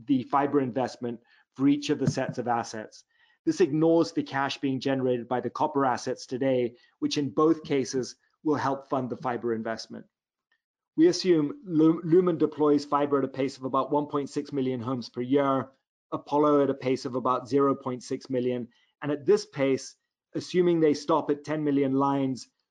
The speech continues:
Lumen would complete the project in six years, breaking even in the seventh. Apollo would complete the project in three years, breaking even the, in the fourth. After folding in revenues generated and incremental costs incurred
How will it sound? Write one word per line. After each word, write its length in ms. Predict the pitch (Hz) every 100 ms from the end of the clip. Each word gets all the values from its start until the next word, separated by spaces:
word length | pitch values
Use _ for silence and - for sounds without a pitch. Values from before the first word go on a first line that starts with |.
| _
Lumen 320 | 165 160 156
would 140 | 147 143
complete 360 | 143 - 160
the 80 | 160
project 480 | - 143 135 135 127
in 80 | 127
six 360 | - 156 -
years, 380 | 147 143 135 123
breaking 400 | - 135 135 143
even 240 | 143 131 127
in 80 |
the 80 | 120
seventh. 520 | - 165 151 143 131 _ _ _ _
Apollo 360 | - - 156 151
would 240 | 143 143
complete 360 | - 135 147 147
the 60 | 143
project 480 | 139 131 131 127
in 100 | 127
three 240 | 113 - 147
years, 340 | 135 127 123
breaking 420 | - 131 123 127
even 240 | 123 113 117
the, 100 | 117 _
in 140 | 143 127
the 80 | -
fourth. 340 | 131 117 - _ _ _ _ _ _ _ _ _
After 240 | 160 147 156
folding 380 | 180 185 175 165
in 160 | 147
revenues 540 | 147 151 147 147 139 -
generated 600 | 147 139 139 135 139 131
and 120 | 143
incremental 600 | 139 135 139 135 123 120
costs 380 | - 135 - 131
incurred 580 | 117 - 147 135 117